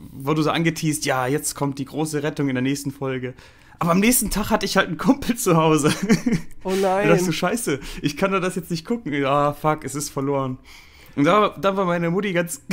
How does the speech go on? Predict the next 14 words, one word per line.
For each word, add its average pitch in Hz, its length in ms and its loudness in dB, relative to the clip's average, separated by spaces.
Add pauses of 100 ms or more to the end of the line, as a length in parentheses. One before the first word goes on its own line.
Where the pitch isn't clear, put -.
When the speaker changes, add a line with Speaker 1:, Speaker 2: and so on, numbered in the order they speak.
Speaker 1:
<laughs> - 180 -2
ganz 175 280 -4
gewitzt. 185 360 -6 (520)
Dann 156 140 2
kam 190 240 -2
die 175 80 -6
irgendwie 170 320 -4
kurz 196 240 -4
vor 170 140 -4
drei 165 220 -4
rein 170 220 0
und 156 100 -6
meinte, 156 440 -4 (720)
"Ah, 151 460 0